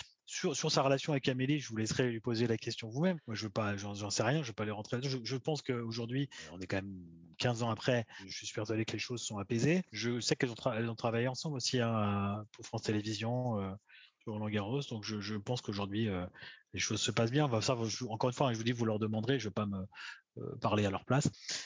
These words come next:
Mais, euh, moi, il m'importait, il m'importait en rencontrant Justine et en l'intégrant à notre équipe, quelques années après avoir travaillé avec Amélie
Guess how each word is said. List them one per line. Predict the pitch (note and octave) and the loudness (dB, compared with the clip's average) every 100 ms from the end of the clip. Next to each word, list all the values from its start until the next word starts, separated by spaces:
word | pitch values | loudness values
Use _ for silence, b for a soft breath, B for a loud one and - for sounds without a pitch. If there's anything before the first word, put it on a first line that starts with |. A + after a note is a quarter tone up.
| B B | B B
Mais, | C3 C#3+ E3 F3 C#3 | 0 4 4 2 2
euh, | B2+ A#2+ A#2+ A#2 A#2 A2+ - _ _ _ _ _ _ _ - | 2 2 2 0 -2 -6 -12 _ _ _ _ _ _ _ -6
moi, | C#3+ F#3+ | 0 2
il | |
m'importait, | E3 E3+ F#3 - - C#3 F#3+ _ _ _ _ _ _ _ - | 4 2 2 -2 2 2 2 _ _ _ _ _ _ _ -10
il | A#2 A#2+ | -4 0
m'importait | F3+ - E3 - D3 D3 - - | 0 0 -4 2 4 4 -2 -12
en | B2 A2+ A2 G#2+ G#2+ G#2+ G#2 | -12 -10 -10 -8 -10 -10 -8
rencontrant | C#3 D3 D3+ C3 D3 B2+ | -4 -4 -4 -4 -2 -2
Justine | B2 - C#3+ C3 G#2+ - B B B B B _ - | -2 -2 0 2 0 -2 B B B B B _ 0
et | D#3 | 2
en | C#3 | 4
l'intégrant | B2+ B2+ A#2 A#2 | 2 4 2 2
à | |
notre | A2 - | -2 0
équipe, | G#2+ - G#3+ - _ _ _ _ _ - | 0 -2 -4 -10 _ _ _ _ _ 2
quelques | F3 - C#3 | 2 4 4
années | C3 C3 | 6 4
après | A2+ | 2
avoir | A#2 A2 G2+ - | 0 2 -2 -4
travaillé | - - A2 A2 A2 - | -2 2 4 4 2 -2
avec | - A2+ A2 | -2 0 2
Amélie | G#2+ A2 A2 A#2 | 2 2 2 2